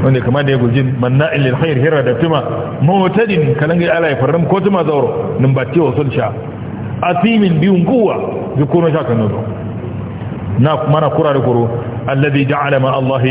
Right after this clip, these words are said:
ilahan akhar. Shi ma ala rakami ma zai shirka su nina mare.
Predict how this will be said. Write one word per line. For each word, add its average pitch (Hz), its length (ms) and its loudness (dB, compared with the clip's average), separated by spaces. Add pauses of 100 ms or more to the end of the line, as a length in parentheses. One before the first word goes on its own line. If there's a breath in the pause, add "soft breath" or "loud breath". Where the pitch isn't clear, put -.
ilahan 117 260 0
akhar. 113 380 -2 (680)
Shi 156 100 2
ma 170 140 2 (500)
ala 185 300 2
rakami 160 400 2
ma 160 220 2
zai 147 200 2
shirka 165 340 0
su 139 60 0
nina 151 200 2
mare. 110 200 -2